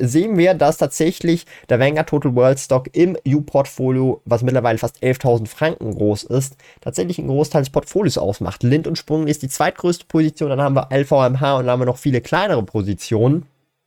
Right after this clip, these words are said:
Und das Portfolio baut sich immer weiter aus. Und ich werde tatsächlich, und ich meine, das habt ihr jetzt gerade auch in den Sparplänen gesehen, der Vanguard Total World Stock wird über die Monate hinweg proportional auch immer einen größeren Anteil annehmen. Das ist nämlich gewollt. Ich möchte nämlich im U-Portfolio einen deutlich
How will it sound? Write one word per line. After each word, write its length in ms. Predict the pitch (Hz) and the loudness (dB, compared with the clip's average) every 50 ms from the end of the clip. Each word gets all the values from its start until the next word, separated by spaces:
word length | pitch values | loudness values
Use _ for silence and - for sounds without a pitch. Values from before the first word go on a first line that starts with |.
| _ _ _ _ - _ | _ _ _ _ -6 _
Und 100 | 151 151 | 0 0
das 100 | 147 - | 0 0
Portfolio 600 | - 151 - - - 175 208 214 220 226 226 - - - - _ _ _ - | -2 -4 -2 2 2 2 4 4 4 4 2 0 -6 -16 -20 _ _ _ -2
baut 400 | 131 127 143 147 165 196 - - | 0 2 2 2 2 0 0 -2
sich 180 | 180 175 - | -2 -2 0
immer 380 | - 151 165 175 175 175 139 117 | 0 2 2 2 2 2 2 2
weiter 340 | 113 123 139 139 185 175 - | 2 2 2 2 0 0 0
aus. 300 | - 175 196 185 165 - | 2 2 2 2 0 0
Und 120 | - 131 | 0 0
ich 160 | 127 107 113 | 0 0 2
werde 280 | 117 147 175 226 247 - | 2 2 4 4 2 0
tatsächlich, 600 | - - 156 - - 147 165 175 - 151 147 - | 0 -2 -4 -2 0 0 0 0 0 -2 -4 -4
und 100 | - 127 | -4 -4
ich 100 | 127 135 | -4 -2
meine, 120 | 139 131 123 | 0 -2 0
das 100 | 135 - | 0 0
habt 180 | 143 143 - | -2 -2 -2
ihr 40 | 131 | -8
jetzt 100 | - - | -8 -6
gerade 120 | - 123 - | -6 -6 -4
auch 120 | 127 - | -4 -4
in 60 | 131 | -4
den 60 | 127 | -4
Sparplänen 520 | - - - - - - - 135 123 120 107 | -4 -4 -4 -4 -4 -2 0 0 0 2 0
gesehen, 420 | 110 101 98 110 123 147 165 170 - - - - - - - _ | 0 0 2 2 2 2 2 0 -4 -14 -20 -20 -20 -20 -2 _
der 140 | 139 131 120 | 0 2 2
Vanguard 320 | 147 165 196 196 180 - | 0 0 0 -2 -2 0
Total 280 | - 170 170 175 151 131 | 0 0 2 2 2 2
World 240 | 143 143 165 165 - | 2 2 2 0 0
Stock 320 | - - 151 139 - 127 | 0 0 0 0 0 0
wird 180 | 139 160 185 208 | 0 2 2 2
über 200 | 170 165 165 151 | 4 4 4 4
die 80 | 139 | 4
Monate 460 | 135 131 143 170 190 180 147 135 156 143 | 4 4 4 4 2 2 0 0 0 0
hinweg 320 | 131 123 135 139 139 - | 2 2 0 0 -2 -4
proportional 640 | - - 185 185 - - - - - 156 139 139 | -2 -2 0 0 0 -2 -2 -2 -2 -2 -2 -2
auch 120 | - 151 160 | -2 -2 0
immer 120 | 147 147 | 0 0
einen 120 | 139 135 127 | 0 0 0
größeren 380 | 131 135 147 - - 147 - | -2 -2 -4 -4 -4 -6 -6
Anteil 420 | - - - - - - 127 113 95 | -6 -4 -6 -4 -2 0 0 2 2
annehmen. 240 | 101 107 104 101 | 2 0 0 0
Das 100 | 107 110 | 0 0
ist 100 | 127 131 | 0 0
nämlich 280 | 147 139 131 131 - - | 0 0 0 -2 -2 -2
gewollt. 400 | 127 110 101 135 147 156 156 147 | -2 -2 2 2 4 4 4 2
Ich 140 | 117 98 113 | 0 -2 0
möchte 300 | 123 135 160 - - 151 | 0 0 -2 -2 -2 -4
nämlich 200 | 139 135 127 120 | -4 -2 -4 -4
im 160 | 110 110 117 | -4 -2 -2
U-Portfolio 680 | 156 170 - - 151 135 - - - 131 131 131 - - | -2 -2 0 -2 -2 -2 -2 -4 -4 -2 -2 -2 -2 -2
einen 180 | 117 120 110 | -4 -2 0
deutlich 320 | 117 123 120 117 110 - | 0 0 0 -2 -8 -10